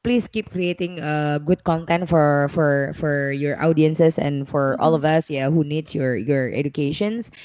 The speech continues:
Speaker 2: Mhm.
Speaker 1: And apa nih Mbak, message terakhir nih, uh, pesan-pesan untuk Dynamic Nation yang sek-, yang sampai sekarang mungkin nih banyak nih, uh, listener-nya Mbak Sisil yang lagi dengerin. Silakan, Mbak.
Speaker 2: Hmm, I think salah satu pesanku adalah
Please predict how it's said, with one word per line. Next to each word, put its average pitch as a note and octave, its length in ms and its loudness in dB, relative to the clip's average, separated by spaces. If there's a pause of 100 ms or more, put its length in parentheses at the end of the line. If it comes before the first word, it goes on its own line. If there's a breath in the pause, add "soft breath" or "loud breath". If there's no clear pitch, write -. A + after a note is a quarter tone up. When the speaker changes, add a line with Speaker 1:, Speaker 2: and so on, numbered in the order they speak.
(200 loud breath)
Speaker 2:
Mhm. A3+ 80 -8
Speaker 1:
And G3 240 2
apa G3+ 240 0
nih C#4+ 160 -10
Mbak, B3+ 220 2
message G#3 340 -2
terakhir G#3+ 400 -2
nih, A#3+ 320 -4 (360 loud breath)
uh, E3+ 400 0
pesan-pesan G#3 600 -2
untuk G3 240 -2
Dynamic G3 320 -2
Nation G3+ 240 -2
yang G3 160 -2
sek-, - 160 -6
yang G3 400 -2
sampai C#4 400 0
sekarang C4+ 240 0
mungkin C4 320 -6
nih C#4 120 -6
banyak G#3+ 280 0
nih, A#3+ 300 -10
uh, F3 180 -4
listener-nya F#3 480 -8
Mbak E3+ 160 -4
Sisil F#3+ 240 -6
yang F#3 60 -6
lagi E3 180 -6
dengerin. D#3+ 320 -8
Silakan, D#3+ 240 -8
Mbak. B2+ 160 -10 (1400 loud breath)
Speaker 2:
Hmm, A#3+ 480 2
I A3 160 -8
think E4 400 -4 (720 soft breath)
salah A3+ 260 0
satu C4+ 220 -6
pesanku B3 360 -10
adalah G3+ 760 -4